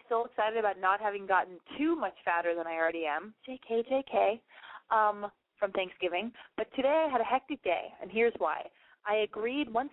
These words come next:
again to interview, like, some actor guy for this magazine called Oyster that I write for every, every now and then. And I never really wanna write for them 'cause I just get lazy, and I,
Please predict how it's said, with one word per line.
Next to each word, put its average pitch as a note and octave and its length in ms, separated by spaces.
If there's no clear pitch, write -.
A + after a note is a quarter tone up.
again G3+ 320
to - 80
interview, G#3+ 680
like, F3 160
some G3 220
actor G#3 320
guy B3 320
for F#3+ 200
this F3 200
magazine F#3 380
called E3+ 260
Oyster C4 420
that G3+ 220
I F3+ 440
write G3 280
for D3+ 320
every, E3+ 300
every E3+ 180
now D#3+ 200
and D#3+ 100
then. - 240
And F3+ 240
I G3 60
never D#4 320
really C4+ 180
wanna G#3 280
write F3 320
for A#3 100
them A3+ 280
'cause G#3 100
I F#3+ 100
just F#3+ 160
get A2+ 160
lazy, F#3+ 380
and F3 80
I, E3+ 120